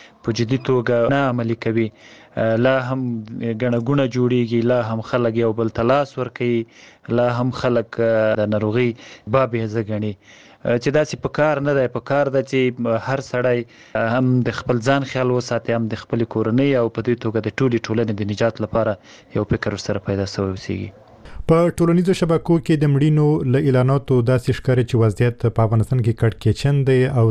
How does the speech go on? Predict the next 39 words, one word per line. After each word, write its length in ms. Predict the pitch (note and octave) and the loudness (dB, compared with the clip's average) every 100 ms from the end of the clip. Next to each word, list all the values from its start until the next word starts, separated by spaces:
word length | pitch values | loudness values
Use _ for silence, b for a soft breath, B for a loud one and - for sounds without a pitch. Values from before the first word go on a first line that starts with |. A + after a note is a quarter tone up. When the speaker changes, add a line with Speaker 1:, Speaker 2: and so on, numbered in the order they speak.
| G2+ | 2
Speaker 2:
زیات 260 | B2 C#3+ - | 0 0 0
کسان 340 | A#2 - A#2+ A#2+ - | 0 2 2 2 0
په 140 | G#2 | 2
دې 120 | A#2 A#2+ D3+ A2 A2 A2 | 4 4 2 2 4 4
ناروغۍ 360 | G#2+ G#2 A#2+ A#2+ | 4 4 4 4
مري. 160 | A#2 D3+ G#2+ B B B B - | 4 4 0 B B B B 0
څه 160 | G3 | 2
وایاست 360 | F#3 C3+ A#2 - | 4 2 0 0
خلکو 300 | B2+ A#2 A2+ | 0 2 2
ته 140 | A2+ - | 0 2
چې 300 | G#2+ A2 - - - | 0 0 -4 -8 0
په 80 | C3+ | 2
جنازې 380 | B2+ C3 A#2+ C3 C#3 | 4 2 2 4 4
او 80 | A#2+ | 4
فاتحو 360 | B2 A#2+ A#2 B2+ | 2 2 4 4
کې 340 | C#3 - C3+ A#2 | 0 0 2 2
د 100 | A2 | 2
برخه 260 | A#2 - A2+ | 0 2 0
اخیستو 340 | B2 - C3+ B2 | 0 0 0 2
پر 140 | B2+ | 2
مهال 240 | A#2+ B2 C3+ B B B - | 4 4 2 B B B -2
کوم 100 | D#3 D3+ | 0 2
ټکي 240 | E3 - C3+ | 0 0 -2
په 60 | - | 0
پام 100 | C#3 B2 | 0 2
کې 80 | C3+ | 2
ونیسي 260 | B2+ A#2 B2 | 2 2 -2
چې 200 | - A#2+ - | 0 0 0
په 100 | A2+ | 0
کورونا 260 | A#2+ A2 A#2 G#2+ | 2 2 4 4
وایرس 260 | A#2 - C#3 | 2 0 0
یا 80 | B2+ - | -2 2
کووید 260 | A#2+ A#2+ C3 | 2 4 4
نولس 280 | C#3 B2 - | 2 0 2
ناروغۍ 360 | G#2+ G#2 G#2 G#2 | 2 4 4 2
اخته 240 | - G#2 G2+ | 0 0 0
نه 60 | F#2 | 2
سي؟ 120 | G#2+ F#2+ - - _ C#3+ D3+ | -2 -2 -10 -20 _ 0 2
Speaker 1:
موږ 120 | E3+ | 2